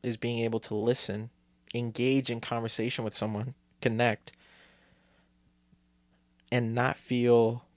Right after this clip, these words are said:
threatened or attacked when there is an emotion coming your way.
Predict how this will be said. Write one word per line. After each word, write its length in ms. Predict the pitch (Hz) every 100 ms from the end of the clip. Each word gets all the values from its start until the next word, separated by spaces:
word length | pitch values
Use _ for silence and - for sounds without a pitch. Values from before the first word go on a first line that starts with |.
| _ -
threatened 540 | 120 120 113 107 - -
or 160 | - 107
attacked 800 | - - 123 113 - - - - _ _ _ -
when 220 | 123 113
there 220 | 113 110
is 320 | 110 110 107
an 140 | - 113
emotion 520 | 107 107 113 - 110
coming 260 | - 110 107
your 100 | 127
way. 260 | - 151